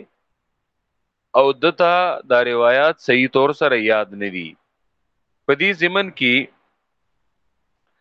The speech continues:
د مقدمې د ابن الصلاح د هغې عبارت دی. ابن الصلاح هغه وایي، اول زه د هغه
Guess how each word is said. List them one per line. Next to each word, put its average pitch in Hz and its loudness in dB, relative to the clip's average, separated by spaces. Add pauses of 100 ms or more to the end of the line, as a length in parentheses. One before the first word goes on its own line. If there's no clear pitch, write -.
(440)
د - 0 (140)
مقدمې 143 -2
د 160 -6 (140)
ابن 135 -8
الصلاح 143 -2 (400)
د - 2 (100)
هغې 135 0 (140)
عبارت 110 0 (140)
دی. 139 -4 (4000)
ابن 185 -4
الصلاح 139 -2 (560)
هغه 117 0 (100)
وایي، 147 -2 (1040)
اول 131 2 (100)
زه 147 2
د - 2
هغه 127 -2